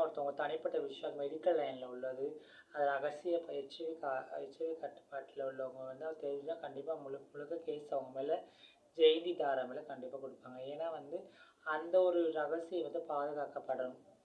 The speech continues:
கண்டிப்பா பாதுகாக்கப்படணும். கண்டிப்பா அது வந்து ஒரு மீடியால வந்து சொல்றது ரொம்ப முக, முக, மிக, மிக, மிக, மிக, மிக தவறு. ஏன்னா ஒரு விஷயம் வந்து ஒருத்தவங்க நோயாளி ஒருத்தவங்க இருக்காங்க, அவங்களோட விஷயம் இருக்கு, ரகசிய பாதுகாப்பு, இது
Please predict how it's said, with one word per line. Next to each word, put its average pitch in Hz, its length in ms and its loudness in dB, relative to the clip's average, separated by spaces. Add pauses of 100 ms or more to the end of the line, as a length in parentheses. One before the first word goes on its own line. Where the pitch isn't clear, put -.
(320)
கண்டிப்பா 139 440 -8 (800)
பாதுகாக்கப்படணும். 156 960 6
கண்டிப்பா 135 520 -6
அது 147 260 0
வந்து 170 460 2
ஒரு 160 160 4
மீடியால 170 460 4
வந்து 147 300 -4
சொல்றது 147 440 -2
ரொம்ப 165 460 2
முக, 170 380 4
முக, 160 320 0
மிக, 156 300 -6
மிக, 156 300 -4
மிக, 156 80 -8
மிக, 151 260 -14
மிக 147 300 -18 (360)
தவறு. 143 440 -6 (600)
ஏன்னா 180 360 8
ஒரு 156 320 6
விஷயம் 165 480 4
வந்து 170 380 4
ஒருத்தவங்க 143 420 2
நோயாளி 147 640 2
ஒருத்தவங்க 139 480 -2
இருக்காங்க, 135 560 -2
அவங்களோட 131 520 -4
விஷயம் 135 380 -8
இருக்கு, 135 180 -8
ரகசிய 147 460 0
பாதுகாப்பு, 131 520 -2
இது 139 140 -6